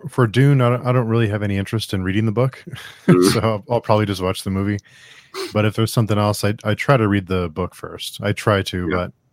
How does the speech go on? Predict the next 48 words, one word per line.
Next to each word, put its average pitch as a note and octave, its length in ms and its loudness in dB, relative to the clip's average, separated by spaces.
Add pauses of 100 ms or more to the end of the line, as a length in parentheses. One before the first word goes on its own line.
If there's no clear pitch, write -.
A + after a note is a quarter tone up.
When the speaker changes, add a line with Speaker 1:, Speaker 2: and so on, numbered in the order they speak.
(180)
Speaker 1:
not F#2 260 -6
always E2+ 220 -8
possible. F2 580 -10
Sometimes F#2+ 360 -4
I F#2 60 2
Speaker 2:
Yeah. E2 100 0
Speaker 1:
can't F#2 140 -6
wait. G2 200 -4
Like G2+ 220 -4 (420)
with G#2+ 200 0
It, A2 520 0 (280)
uh, G2 180 -2
I G2+ 160 0
really A#2+ 320 6
wanted G#2+ 300 4
to F2+ 180 -10 (120)
read G#2 200 2
the G2 80 -2
book G#2 280 -2
before G2 320 -2
I G2 60 0
saw G2 260 0
the, F2+ 320 -4 (460)
was F2+ 140 -4
it E2+ 80 -8
two - 120 -10
thousand F#2+ 320 0
seventeen G#2 640 -2 (240)
Speaker 2:
Yeah, F2+ 160 4
yeah, F2+ 80 8
Speaker 1:
movie? F2 120 4
Speaker 2:
yeah. E2+ 100 2 (680)
Speaker 1:
And G#2+ 120 2
I - 20 4
was G2+ 100 2
so C#3+ 180 4
excited B2+ 360 2
to - 100 -8
watch A2 220 0
that G2 120 -2
movie A2 300 4
that F#2 300 -2
I G#2 80 0
was G2+ 160 -2
halfway A#2 340 2
through G2+ 180 -2
the F#2 100 -2
book, G#2 360 2